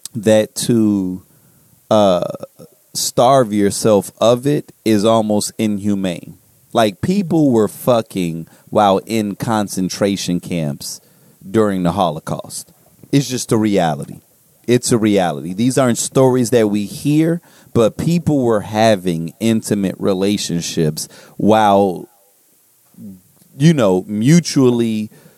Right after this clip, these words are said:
going through one of the toughest moments that they were. I mean, I mean, that they, that they've ever experienced. So that's real. But what I'm getting at, though, is that sometimes people have a tendency to ignore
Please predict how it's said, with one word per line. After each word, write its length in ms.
going 400
through 640
one 240
of 80
the 100
toughest 640
moments 640
that 200
they 160
were. 260
I 220
mean, 140
I 60
mean, 180
that 160
they, 160
that 180
they've 180
ever 440
experienced. 600
So 180
that's 320
real. 560
But 100
what 180
I'm 220
getting 320
at, 220
though, 180
is 80
that 160
sometimes 720
people 260
have 160
a 60
tendency 640
to 520
ignore 1120